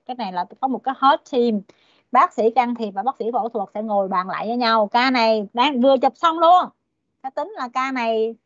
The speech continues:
nông được hay là chúng ta nên phẫu thuật. À, trường hợp thứ hai là sao? Bây giờ đã can thiệp rồi nhưng mà thất bại. Hoặc là bệnh nhân có biến chứng cơ học, tại vì bệnh nhân thủng quách liên thất, bệnh nhân hở van hai lá cấp.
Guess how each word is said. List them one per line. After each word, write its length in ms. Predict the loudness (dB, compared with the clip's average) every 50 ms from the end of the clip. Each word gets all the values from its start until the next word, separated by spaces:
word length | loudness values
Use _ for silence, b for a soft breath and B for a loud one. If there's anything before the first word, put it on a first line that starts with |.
| _ _ _ _
nông 220 | -4 -4 -2 2
được 300 | 4 6 6 8 6 4 2 -2 -8 -12 -12 -10 -12 -12 -12
hay 140 | -12 -10 -10
là 180 | -10 -10 -10
chúng 200 | -12 -16 -18 -16
ta 160 | -14 -12 -10
nên 220 | -8 -8 -8 -8 -10
phẫu 100 | -4 0
thuật. 220 | 4 4 4 4 2 _ _ _ _ _ _ _ _ _ _ _ _ _ _ _ _ _ _ _ _ _ _ _
À, 360 | -10 -8 -8 -8 -8 -10 -10 -8
trường 120 | -6 -4
hợp 120 | -4 -4 -4
thứ 120 | -4 -4 -4 -2
hai 240 | -2 -2 0 0 0
là 120 | 0 0
sao? 280 | 0 -2 -4 -2 -2 -2
Bây 140 | -2 0 4
giờ 140 | 4 4
đã 160 | 4 4 2 2
can 220 | 0 -2 -4 -2
thiệp 180 | -2 -2 -2 0
rồi 280 | 0 0 2 2 2 2
nhưng 200 | 0 0 2 2
mà 280 | 2 2 2 2 2 0 -4 -6 -10
thất 200 | -10 -10 -8 -6
bại. 460 | -6 -6 -4 -4 -4 -2 -2 -4 -4 _ _ _ _ _ _ _ _ _ _ _
Hoặc 300 | 0 0 0 2 2 0
là 140 | 0 0 2
bệnh 180 | 0 0 -2 -2
nhân 160 | -2 -2 -2
có 140 | -2 0 2
biến 300 | 2 4 4 2 2 2
chứng 240 | 0 0 0 0 0
cơ 100 | 0 0
học, 220 | 0 0 -4 -6 _
tại 120 | -10 -10 -8
vì 100 | -6 -4
bệnh 160 | -4 -2 -2
nhân 180 | -2 -2 -2 -2
thủng 240 | 0 0 2 4
quách 120 | 4 4 4
liên 200 | 2 0 -2 -2
thất, 260 | 0 0 -2 -2 -2
bệnh 200 | -6 -6 -4 -4
nhân 180 | -4 -4 -4 -6
hở 240 | -4 -4 -2 -2
van 140 | 0 0 0
hai 120 | 0 0 -2
lá 100 | -2 0
cấp. 220 | 2 2 2 2